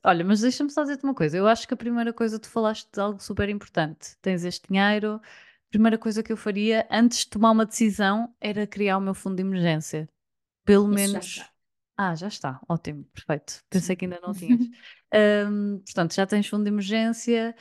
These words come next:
Speaker 1: ah, pensar um bocadinho na tua reforma, não sei se tens alguma forma, se onde tu
Speaker 2: Tenho.
Speaker 1: trabalhas, já tens, ok,
Speaker 2: É
Speaker 1: perfeito.
Speaker 2: assim, eu, eu tenho a segurança social, não é, da, do meu
Speaker 1: Uhum.
Speaker 2: trabalho,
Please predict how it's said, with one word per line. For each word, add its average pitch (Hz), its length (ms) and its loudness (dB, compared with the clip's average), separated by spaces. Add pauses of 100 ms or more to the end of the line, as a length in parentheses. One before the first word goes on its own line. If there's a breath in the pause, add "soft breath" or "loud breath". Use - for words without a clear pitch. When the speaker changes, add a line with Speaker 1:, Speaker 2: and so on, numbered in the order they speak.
(280 loud breath)
Speaker 1:
ah, 196 320 2 (100)
pensar 226 500 2
um 220 60 2
bocadinho 214 340 0
na 196 100 -4
tua 185 160 -2
reforma, 233 760 0
não 214 140 0
sei 196 160 -6
se - 80 -14
tens 190 200 -6
alguma 180 420 -6
forma, 170 540 -6
se - 220 -12
onde 165 280 -4
tu 175 100 -8
Speaker 2:
Tenho. - 20 -8
Speaker 1:
trabalhas, 165 800 -4 (380 soft breath)
já 175 160 -2
tens, 202 500 -2
ok, 202 420 -6 (480)
Speaker 2:
É 208 100 0
Speaker 1:
perfeito. - 0 -
Speaker 2:
assim, 208 260 2
eu, 190 120 -8
eu 214 160 -2
tenho 208 280 -4
a 190 120 -8
segurança 196 460 -2
social, 202 500 -2
não 196 140 -4
é, 226 120 -8
da, 196 260 -12
do 175 80 -10
meu 180 140 -8
Speaker 1:
Uhum. 180 180 -6
Speaker 2:
trabalho, 214 480 -8